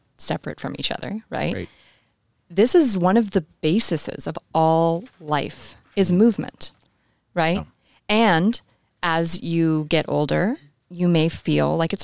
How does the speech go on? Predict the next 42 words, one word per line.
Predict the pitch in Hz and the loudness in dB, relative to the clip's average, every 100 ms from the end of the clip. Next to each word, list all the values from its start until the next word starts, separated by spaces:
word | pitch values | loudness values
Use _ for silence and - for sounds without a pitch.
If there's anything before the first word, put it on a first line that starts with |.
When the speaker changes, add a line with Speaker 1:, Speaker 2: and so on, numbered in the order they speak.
| - | -6
Speaker 1:
harder | 156 127 131 180 220 - | -4 -4 -4 -8 -10 -8
and | 185 | -6
harder | - 139 - | -4 -4 -2
to | - | 0
move. | 202 302 311 - - _ 92 | 2 2 -2 -12 -20 _ -8
Speaker 2:
All | |
right, | 95 85 | -6 -6
Speaker 1:
That's | 98 170 202 | -4 0 0
Speaker 2:
that's | |
Speaker 1:
a | 180 | 0
Speaker 2:
me. | 156 | 0
Speaker 1:
very | 165 147 151 170 | 2 2 2 0
common | - - 143 165 | -2 -4 -2 -2
thing, | 302 339 247 | 0 0 0
right? | 131 151 196 | -2 0 2
Speaker 2:
<laughs> | 208 - 185 180 196 | 0 2 2 4 4
Speaker 1:
And | 208 233 208 202 208 214 190 | 4 4 4 4 4 4 4
what | 202 202 | 4 2
happens | 196 220 349 - 170 175 196 214 - - - | 0 0 2 2 4 4 2 0 -4 -16 -6
when | 175 185 180 185 185 | 2 4 4 4 2
we | 190 | 2
shift | - 302 - - | 2 0 -2 -4
that? | 160 - | -2 0
What | 190 214 | 0 0
happens | 196 202 226 202 180 165 | 0 -2 0 2 2 0
when | 175 175 170 | 0 0 0
we | 165 | -2
take | - 202 180 | -2 -4 -4
what | 170 170 | -4 -4
was | 156 151 | -2 0
stuck | - - - 277 170 156 - - _ _ _ _ _ | 0 0 2 2 2 -4 -12 -20 _ _ _ _ _
or | 185 170 | 0 2
what | 165 - | 2 0
was | 156 | -2
not | 170 170 175 170 - | 2 2 4 2 0
moving | 156 185 254 254 - 147 - 202 - _ _ _ | 2 6 6 6 2 -4 -6 -8 -10 _ _ _
and | - 170 160 | 0 2 2
we | 165 | 0
help | 165 - 196 208 - | -2 0 0 0 -2
it | - - - - | -4 -6 -12 -10
very | 170 180 233 | 0 2 2
gently | 226 196 196 - - - 285 | 2 0 0 -2 -8 -10 -10